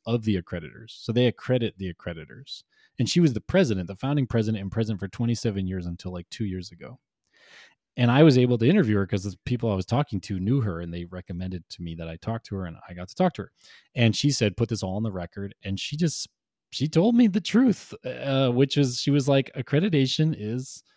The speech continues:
she completely confirmed what I'm saying here. She s-, she says without, with, in no uncertain terms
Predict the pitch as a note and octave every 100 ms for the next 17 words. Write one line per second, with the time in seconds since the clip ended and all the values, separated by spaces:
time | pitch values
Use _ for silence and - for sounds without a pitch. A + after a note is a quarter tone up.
0 | _ - D3 C3 - C#3 - F#3+ F#3 D#3
1 | D3+ C3+ F3+ F#3+ A2 G#2 G#2+ G#2+ G2 A2
2 | G#2+ A2 A#2 A2+ G#2 G2 C3 A#2+ F2 E2+
3 | G2+ - G#2 - - - A2 - C3 G#2+
4 | A2 G#2+ A2+ A2+ A2 - A#2 A2 A#2+ E3+
5 | E3 C#3 D3 B2+ A2+ - A#2 G2+